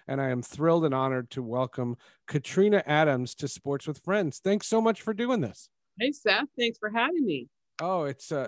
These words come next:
Speaker 1: it's a, it's a pleasure. And, um, congrats on the book. Uh, we'll obviously, uh, ask, and we'll put the book, uh, the link to the book in the show notes. So if you're listening to this podcast,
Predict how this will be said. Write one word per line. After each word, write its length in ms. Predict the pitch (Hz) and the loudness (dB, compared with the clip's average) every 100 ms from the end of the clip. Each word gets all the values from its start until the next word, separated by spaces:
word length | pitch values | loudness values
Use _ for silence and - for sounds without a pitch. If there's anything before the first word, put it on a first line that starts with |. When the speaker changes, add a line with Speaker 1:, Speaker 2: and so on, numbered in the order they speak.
| 156 | -4
Speaker 1:
it's 200 | 143 165 | -4 -2
a, 280 | 151 135 160 | -2 -2 -2
it's 140 | - | -2
a 60 | 170 | -2
pleasure. 500 | - 175 156 127 117 | 4 4 4 2 -2
And, 420 | 139 139 139 139 | 0 0 2 2
um, 300 | 139 139 131 | 2 2 -2
congrats 480 | - 160 160 190 - | -4 0 4 4 6
on 100 | 196 | 4
the 80 | 170 | 4
book. 320 | 120 180 160 | 4 4 4
Uh, 140 | 139 131 | 0 0
we'll 160 | 147 | 4
obviously, 520 | 147 151 147 160 147 135 | 4 4 2 0 0 2
uh, 240 | 139 127 | 0 0
ask, 380 | 127 143 147 - | 0 2 0 -2
and 100 | 143 | -2
we'll 100 | 147 | 0
put 200 | 147 214 | 2 2
the 60 | 170 | 2
book, 280 | 131 151 - | 2 0 2
uh, 200 | 151 127 | 0 2
the 120 | 131 | 0
link 280 | 139 165 - | 2 0 0
to 100 | 151 | -2
the 60 | |
book 320 | 131 143 139 - | 0 -2 -2 -6
in 160 | 139 | -4
the 140 | 131 117 | -4 -6
show 300 | - 160 156 | -2 2 2
notes. 340 | 135 120 - | 0 -4 -6
So 80 | 131 | -10
if 100 | 117 | -6
you're 100 | 131 | -2
listening 320 | 165 147 139 | -2 -2 -2
to 60 | 131 | -2
this 120 | 123 | -4
podcast, 560 | - 127 120 131 120 | -4 -6 -4 -2 -2